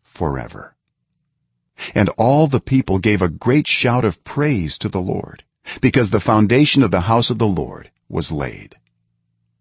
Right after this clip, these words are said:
But many of the older priests and Levites and family heads who had seen the former temple wept aloud when they saw the foundation of this temple being laid,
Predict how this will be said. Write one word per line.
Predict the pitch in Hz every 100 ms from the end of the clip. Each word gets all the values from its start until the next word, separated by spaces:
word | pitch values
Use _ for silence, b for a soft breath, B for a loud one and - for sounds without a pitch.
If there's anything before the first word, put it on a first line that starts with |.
| _ _ B B -
But | 107
many | 104 180
of | 160
the | 98 92
older | 113 151 143
priests | - 92 71 - -
and | 92
Levites | 98 95 60 - -
and | 107
family | - 131 139 98
heads | 82 101 87 - - -
who | 131
had | 110
seen | - - 160
the | 127
former | 95 - 160 160 98
temple | - 65 - - _ _ _ _ B B -
wept | 98 131 160 -
aloud | - 87 90 107 87 65 - - -
when | 117
they | 104
saw | - 135
the | 120
foundation | 107 104 98 120 123 101
of |
this | 87 135
temple | - 90 90
being | 85 95 92
laid, | 95 107 101 -